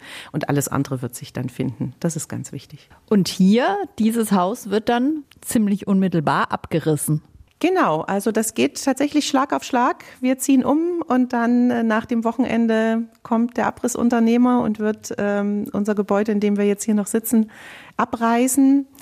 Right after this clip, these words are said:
Speaker 1: damit relativ schnell dann unser neuer Garten gestaltet werden kann und die Fläche, auf dem jetzt das Gebäude steht, in dem wir uns befinden, ist dann Teil des neuen Gartens. Man könnte fast sagen, des neuen Parks, weil die Größe ist schon fast parkähnlich.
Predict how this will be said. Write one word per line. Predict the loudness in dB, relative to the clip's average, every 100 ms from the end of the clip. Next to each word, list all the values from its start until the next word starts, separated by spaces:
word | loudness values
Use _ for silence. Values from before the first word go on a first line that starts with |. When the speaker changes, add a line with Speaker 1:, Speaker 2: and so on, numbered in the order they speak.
| -20 -20 -6
Speaker 1:
damit | -2 0 2 0 0 -2
relativ | 0 0 0 -2 -4
schnell | 0 2 4 2 2
dann | 2 2 2 2 2 0
unser | -2 0 2
neuer | 2 2 0
Garten | 0 0 2 0
gestaltet | 0 0 0 2 0
werden | 0 0 -2
kann | 0 2 4 2 2
und | -2 -4
die | -4
Fläche, | -6 0 0 0 -2 -2
auf | -4
dem | -4 -2
jetzt | -2 -4 -6
das | -6 -4
Gebäude | -6 -2 -2 -2
steht, | -2 0 0 2
in | 0
dem | 0 0
wir | 0
uns | -2 -2
befinden, | -8 -4 -2 0 -2 -6 -8 -18 -4
ist | -2 0
dann | 0 -2
Teil | 0 2 2
des | 0 0
neuen | 2 2 2
Gartens. | 0 0 0 -2 -2 -4 -6
Man | -8
könnte | -4 -2 -2
fast | -4 -4
sagen, | 0 0 0
des | 0
neuen | 0 0 0
Parks, | 0 0 0 -2 -4 -4
weil | -4 -2 -2
die | -2 -2
Größe | 0 0 2 0
ist | 0 -2
schon | -4 -4
fast | -4 -4 -6 -4
parkähnlich. | -2 -2 -2 0 2 2 0 -4